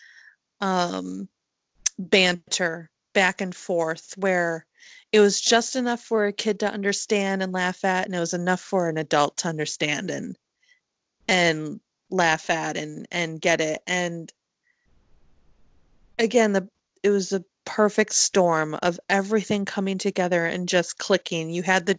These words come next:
the trio of, of Carrie, Mark, and, and Harrison. And I, and I love it that they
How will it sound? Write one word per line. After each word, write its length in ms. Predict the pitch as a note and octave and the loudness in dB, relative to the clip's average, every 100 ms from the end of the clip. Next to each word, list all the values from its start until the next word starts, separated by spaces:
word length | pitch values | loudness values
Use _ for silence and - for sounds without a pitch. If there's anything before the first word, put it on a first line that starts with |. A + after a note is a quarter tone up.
| _ | _
the 120 | G3 F3+ | 0 2
trio 560 | - - A3 G3+ F#3+ | 2 4 4 4 2
of, 240 | F#3 F3 - - - - - _ - | 2 -2 -8 -20 -20 -20 -20 _ -4
of 440 | G3 F#3 F3+ F3 | 0 2 0 -2
Carrie, 440 | - A3 G#3 G3+ F#3+ | 0 4 6 6 4
Mark, 380 | F#3+ F#3 F#3 - | 2 2 2 0
and, 360 | F3+ E3+ E3+ - _ _ _ | 0 -2 -8 -14 _ _ _
and 140 | G3 | -4
Harrison. 760 | F#3 G3+ G3 G3 - F3+ F3+ E3+ - _ - _ _ _ _ _ _ _ _ _ | 0 4 6 4 2 0 -2 -6 -12 _ -20 _ _ _ _ _ _ _ _ _
And 260 | A3+ G#3 G#3 | 2 4 4
I, 200 | G3 G#3 | 4 4
and 120 | G#3+ G3+ | 2 2
I 100 | G3+ | 2
love 320 | G3 G3 G3+ | 4 2 2
it 140 | A3+ | 0
that 240 | G#3+ G3+ - | 0 -2 0
they 420 | F#3+ F3+ F3 | 0 0 -2